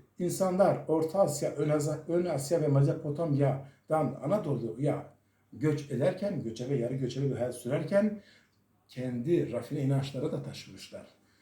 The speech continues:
Burada kimi kez gök tanrı dinini, kimi kez şamanizmi, kimi kez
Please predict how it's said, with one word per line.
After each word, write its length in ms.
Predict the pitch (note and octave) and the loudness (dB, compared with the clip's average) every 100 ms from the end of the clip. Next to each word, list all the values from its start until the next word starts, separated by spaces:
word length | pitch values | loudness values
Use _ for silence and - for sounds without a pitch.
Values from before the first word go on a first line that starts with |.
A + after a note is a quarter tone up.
| _ _ _ _ | _ _ _ _
Burada 420 | A#3 F#3+ F3+ C#3+ | 0 4 4 4
kimi 240 | - G#3+ A#3 | 2 2 4
kez 280 | C#3+ C3+ D3 | 4 2 4
gök 240 | E3 D#3+ | 0 0
tanrı 300 | C#3+ D3 C3 | 0 2 0
dinini, 520 | B2+ A#2 G2+ D3 - - | 0 -4 -6 -6 -8 -10
kimi 340 | E3+ C3 A#2 | -4 -2 -2
kez 320 | - B2+ G2+ | -4 -6 -6
şamanizmi, 1000 | G2+ - - C3+ C3 A#2 G2 G2 C3+ - - _ _ | -10 -12 -2 2 4 2 -4 -6 -6 -8 -14 _ _
kimi 280 | E3+ E3 C#3+ | -4 -2 -2
kez 500 | C3+ C#3 C#3 - | -2 0 0 -4